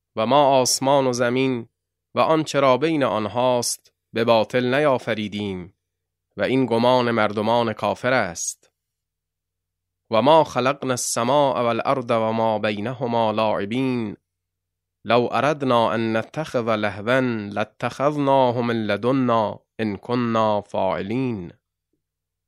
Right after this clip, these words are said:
و ما آسمان و زمین و آنچه را در بین آنهاست به عبث و بیهوده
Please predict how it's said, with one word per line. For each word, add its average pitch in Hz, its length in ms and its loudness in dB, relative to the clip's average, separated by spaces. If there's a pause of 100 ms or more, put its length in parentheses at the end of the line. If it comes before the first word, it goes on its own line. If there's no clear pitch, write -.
(1080)
و 110 120 4
ما 143 160 6
آسمان 135 640 4
و 135 40 0
زمین 123 580 0 (440)
و 120 60 4
آنچه 151 380 4
را 143 200 4
در 123 180 2
بین 147 280 -2
آنهاست 127 880 0 (300)
به 120 120 4
عبث 160 500 0
و 139 120 2
بیهوده 123 720 -2